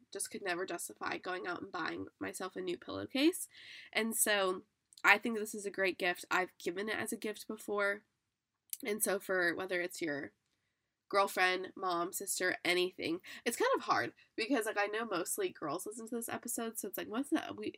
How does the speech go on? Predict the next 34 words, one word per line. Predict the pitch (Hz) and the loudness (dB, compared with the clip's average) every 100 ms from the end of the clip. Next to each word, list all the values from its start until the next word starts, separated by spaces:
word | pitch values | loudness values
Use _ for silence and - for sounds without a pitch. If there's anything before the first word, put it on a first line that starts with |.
| - | -2
send | - 349 | 6 6
this | 554 494 - | 6 4 4
episode | 226 240 269 247 247 - - - - | 4 2 2 2 2 0 -10 -14 -2
to | 247 | 2
your | 208 | 4
boyfriends, | 180 - 208 226 214 196 196 208 - | 2 2 4 4 4 2 2 -2 -8
to | - | -2
your | 202 | 0
brothers, | 165 196 196 196 190 190 190 - | 2 8 8 8 6 6 4 0
to | - | -2
your | 175 139 | 0 0
dads. | - 202 190 180 180 180 | 2 8 10 10 8 4
Like, | 170 - - - | -2 -4 -20 2
these | 311 415 | 8 8
are | 339 | 8
the | 320 | 8
people | 294 - 247 | 8 8 4
who | 233 | 6
need | 185 175 | 4 2
to | |
see | - 185 | 0 2
this | 151 - | 2 0
stuff, | - 98 - | 0 -2 0
or | - 247 | 4 6
if | 233 | 6
you're | 220 | 4
just | 196 - - | 2 0 -4
inspiring | 185 185 - 135 104 95 | -2 0 2 4 2 -2
your | 135 | -8
Christmas | - 196 - - | -8 -10 -6 -6
list. | - - | -6 0
But | 202 | 0
once | 214 233 | 2 2
again, | 196 196 | 4 2